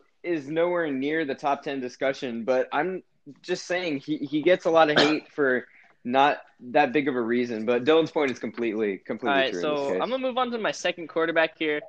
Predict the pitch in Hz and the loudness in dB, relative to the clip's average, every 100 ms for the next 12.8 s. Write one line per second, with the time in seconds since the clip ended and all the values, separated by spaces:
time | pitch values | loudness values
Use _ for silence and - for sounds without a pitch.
0 | _ _ _ 135 135 135 202 190 165 185 | _ _ _ 2 4 4 2 0 0 0
1 | 180 160 160 - 156 151 156 143 - 143 | 0 -4 -6 -8 -8 -2 0 0 0 -2
2 | 139 135 156 139 139 131 127 135 135 139 | -2 -4 -6 -4 -6 -6 -4 0 0 0
3 | - 175 165 139 143 143 135 127 127 - | -2 -4 -4 -6 -6 -4 0 0 0 -6
4 | 143 135 135 _ _ _ - 143 139 131 | -12 -10 -10 _ _ _ 4 6 8 8
5 | 123 120 127 156 147 185 196 185 180 262 | 6 4 4 4 8 10 10 8 6 6
6 | 214 185 214 208 220 190 185 180 - 190 | 6 4 -2 -2 0 2 0 -2 -4 0
7 | 226 214 202 294 269 254 247 233 247 233 | 0 0 2 4 4 0 -4 -4 0 0
8 | 214 196 175 294 311 392 339 - 294 - | -2 -8 -4 -2 2 4 4 4 4 4
9 | 180 202 208 180 202 196 196 202 190 180 | 4 2 -4 -4 -6 -6 -10 -10 -8 -10
10 | 175 165 160 156 151 151 143 - 147 139 | -8 -8 -8 -12 -8 -6 -6 -4 -2 -2
11 | 156 180 180 170 180 208 208 185 170 185 | -6 -14 -16 -12 -8 -4 -4 -4 -8 -8
12 | 147 147 165 165 165 - 175 | -2 0 0 -4 -8 -6 -6